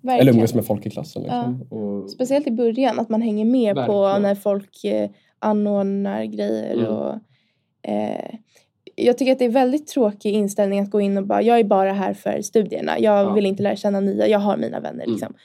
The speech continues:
Speaker 1: Alltså, det är klart att man behöver inte komma in i klassen, eh, för, bara för att få vänner. Men man kan ju vara öppen, liksom,
Speaker 2: Mm.
Speaker 1: och social.
Speaker 2: Ja, då blir ju hela tillvaron, alltså när man är på plats och ska
Speaker 1: Mm.
Speaker 2: liksom snacka med alla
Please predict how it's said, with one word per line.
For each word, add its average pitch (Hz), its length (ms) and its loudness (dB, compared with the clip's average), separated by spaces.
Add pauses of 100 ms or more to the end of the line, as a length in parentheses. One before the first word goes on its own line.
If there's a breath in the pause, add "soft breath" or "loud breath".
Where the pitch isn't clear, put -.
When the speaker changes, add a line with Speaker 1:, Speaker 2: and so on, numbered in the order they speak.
(100)
Speaker 1:
Alltså, 214 160 0
det 233 60 4
är 247 40 6
klart 220 140 4
att 196 60 2
man 202 120 4
behöver 196 200 2
inte 196 160 -4
komma 214 240 2
in 214 140 2
i 196 80 -6
klassen, 196 400 -8 (460 soft breath)
eh, 190 320 0 (460)
för, 202 180 2
bara 202 280 4
för - 120 -2
att - 80 -4
få - 120 -4
vänner. - 340 -4
Men 220 220 0
man 208 140 2
kan 208 120 -4
ju 196 60 -2
vara 202 120 0
öppen, 220 540 -4
liksom, 220 280 -4
Speaker 2:
Mm. 220 140 -2 (460 soft breath)
Speaker 1:
och 214 100 -4
social. 208 600 -4 (220)
Speaker 2:
Ja, 123 80 2
då 127 140 4
blir 135 120 6
ju 120 80 6
hela 110 220 4
tillvaron, 107 800 0
alltså 110 220 -4
när 110 140 4
man 107 160 2
är 98 60 -2
på 104 100 -10
plats - 520 -8 (100)
och 98 220 -6
ska - 180 -12
Speaker 1:
Mm. - 120 -4
Speaker 2:
liksom 101 380 -8
snacka - 360 -8
med 113 120 -2
alla 98 320 -4